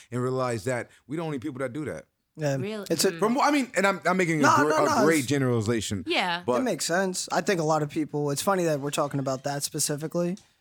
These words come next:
Speaker 2: because when I quit my job in January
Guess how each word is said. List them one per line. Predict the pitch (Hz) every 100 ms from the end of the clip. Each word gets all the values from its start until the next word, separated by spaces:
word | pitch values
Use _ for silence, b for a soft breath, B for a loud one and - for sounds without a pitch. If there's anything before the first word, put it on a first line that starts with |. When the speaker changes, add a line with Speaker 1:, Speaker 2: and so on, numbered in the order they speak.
| b
Speaker 2:
because | - 170 170
when | 151
I | 147 135
quit | - 143
my | 135 135
job | 135 131 139 143 151
in | 143
January | 151 147 160 165 180